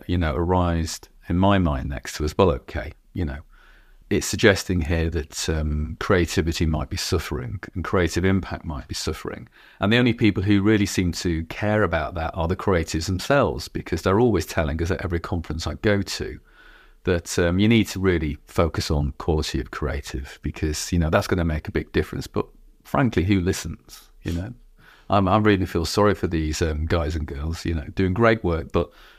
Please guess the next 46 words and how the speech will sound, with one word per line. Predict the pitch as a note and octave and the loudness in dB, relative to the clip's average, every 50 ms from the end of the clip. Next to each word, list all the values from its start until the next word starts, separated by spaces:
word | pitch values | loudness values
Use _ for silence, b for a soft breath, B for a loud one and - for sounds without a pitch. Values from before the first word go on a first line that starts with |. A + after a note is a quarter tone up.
| B B | B B
nobody | G2 F#2+ F#2+ E2+ F2 F2+ | 2 2 2 4 2 2
really | E2+ F2+ F2+ F2+ | 2 2 2 2
seems | - - E2 D#2 D2 - | 0 0 -2 -2 -2 -4
to | - | -4
fully | - - F2+ F2 F2 | -2 0 0 0 0
appreciate | D#2+ - - A2+ A2 G2+ - - E2+ D#2 D#2+ - - | 0 0 0 0 0 0 0 -2 -4 -4 -4 -6 -8
it. | - - - _ b b b b b b b b b b b | -10 -10 -10 _ b b b b b b b b b b b
So | - - C#3 B2+ B2+ B2+ B2+ B2+ - | -2 2 4 4 4 4 2 0 -2
we | - C#3+ C#3+ | -2 -2 -2
thought, | C#3 - D#3 E3 | 0 2 2 4
well, | - G2 F#2+ F#3 F3+ E3+ - - | 6 6 6 6 4 2 -2 -2
let's | - - - D#3 | 0 2 2 2
see | - - E3+ | 2 0 0
what | D#3+ D3+ | 2 2
the | D3 C#3 | 2 2
numbers | C3+ C#3 C3+ C3 A#2 F#2+ F#2+ | 4 4 4 4 2 2 0
have | - - - - | -2 -4 -6 -6
to | - - - | -6 -8 -6
say | - - D#2 C#2+ | -4 -4 -4 -4
about | D2 - - C2+ C2 - - - | -6 -8 -8 -8 -10 -10 -14 -14
this. | - - - - - - - | -12 -10 -10 -10 -12 -12 -6
What | - D#3 F3 F#3+ D#3+ | -2 0 0 0 2
happens | C#3+ D#3+ D#3 D3 - G2+ F#2+ F#2 - - | 0 -2 -2 -2 -2 0 0 0 0 0
when | G2 F#2+ F#2+ F#2+ F2+ | 0 2 2 0 -2
creative | - - - A2 G#2 G2+ F#2+ - - - F2+ E2+ | -2 -2 0 2 2 2 2 0 0 -2 -2 -2
standout | - - - - - A2+ A#2 A#2 A2 F#2+ F2 D#2 D2+ D2+ E2+ - - _ _ _ - | -2 -6 -4 -2 0 0 2 2 0 0 0 -2 -2 -2 -4 -6 -8 _ _ _ -4
begins | - G2+ G2 G2 F#2 F#2 F2+ - | -4 0 0 0 0 0 -2 -6
to | - - | -10 -16
fall? | - - - C2 B1 - - - - - _ _ _ _ _ - _ _ _ _ - | -10 -4 0 0 0 0 0 -4 -6 -10 _ _ _ _ _ -20 _ _ _ _ -4
Again, | A#2+ - A#2 C3+ C3+ G2 | 0 2 2 2 2 0
the | F2 | -2
story | - - - G#2+ G2+ G2 G2+ | -2 2 4 4 4 4 4
that | - - - | 2 -2 -4
came | - G#2+ G2 F#2+ F#2+ | -4 -2 0 2 2
out | G2 G2 G2+ - | 2 0 0 -2
was, | - F#2 F#2+ F#2+ - - - - - - | -2 -2 -2 -2 -4 -6 -8 -8 -8 -4
was, | G2+ G2 F#2 - - | -4 -2 -2 -4 -4
was | - G2+ G2+ F#2+ - | -2 -2 -2 0 0
remarkable. | G#2 G2+ F#2+ G2 G2+ A2+ B2 A#2+ - - - - - - - - - _ | 0 2 2 4 4 2 0 -2 -4 -4 -4 -4 -4 -6 -10 -20 -6 _
We | - G2 | 2 4
looked | G2+ G#2 - - - | 4 4 2 2 0
at | G#2 - | -2 0
all | - A2 G#2+ A#2 B2 B2+ | 4 4 6 6 6 4
of | B2+ - | 4 2
the | - G#2 | 2 2
different | G2+ G2+ - - - G2 F#2 F2 E2+ | 2 2 0 0 -4 -2 0 0 -2